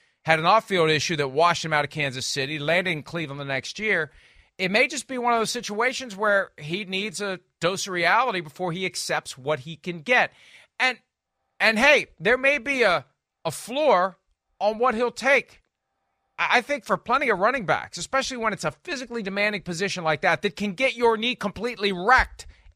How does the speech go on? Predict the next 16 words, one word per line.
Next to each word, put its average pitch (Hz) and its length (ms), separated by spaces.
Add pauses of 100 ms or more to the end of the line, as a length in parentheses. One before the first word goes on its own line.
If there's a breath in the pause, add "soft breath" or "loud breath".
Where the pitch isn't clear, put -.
(160)
in 220 180
the 202 200 (960)
snap 269 600
of 247 100
a 214 80
finger, 240 500 (1800)
there 196 160
may 247 180
be 240 180
a, 165 240
an 165 200
amount 175 380
where 165 140
he 165 80
just 156 180
says, 151 480